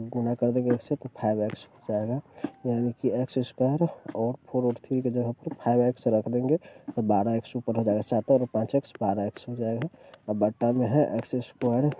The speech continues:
पाँच minus X है, तो वो X से वो X कट जाएगा, ऊपर बारह बच जाएगा। आप पाँच minus X की जगह पर क्या रख, यानी कि X into पाँच minus एक्स की जगह पर क्या रख सकते हैं, four root three, यानी कि इधर जाएगा तो minus हो जाएगा,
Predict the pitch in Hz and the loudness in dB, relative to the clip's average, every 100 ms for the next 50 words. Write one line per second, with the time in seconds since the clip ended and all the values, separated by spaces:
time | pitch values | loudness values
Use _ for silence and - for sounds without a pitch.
0 | - 107 113 123 110 120 131 - 98 - | -4 -2 -2 0 -2 0 -4 -4 -6 -6
1 | - 120 131 - - - _ 127 120 120 | -10 -6 -6 -8 -12 -12 _ 0 4 2
2 | 120 131 123 127 123 - 123 131 127 123 | 0 0 2 2 0 -2 -2 2 4 4
3 | 120 120 110 113 120 120 123 127 147 - | 2 0 0 0 -2 -2 0 0 -2 2
4 | 117 - - 120 - 127 120 - 113 - | 0 0 -2 -2 0 0 0 0 -4 -4
5 | - 120 120 120 120 127 123 123 - - | -4 -2 -2 -2 0 0 0 -2 -8 -20
6 | - - - 120 117 131 - 123 127 135 | -20 -12 -4 -2 0 0 2 2 2 0
7 | 127 - 143 175 - - 120 113 123 123 | 0 2 4 4 0 -2 2 2 2 -2
8 | 120 120 113 117 135 127 127 127 127 123 | 0 0 -2 -2 -4 -2 -2 0 2 2
9 | 127 123 - 139 175 - - - - 123 | 0 -6 -6 -4 -4 -8 -20 -20 2 2
10 | 123 131 - - 117 117 110 117 123 120 | 4 -2 -6 -4 0 2 0 0 0 0
11 | 120 127 123 120 139 123 113 107 107 - | 0 2 2 4 2 0 -2 -2 -4 -4
12 | 107 104 113 | -4 -2 -2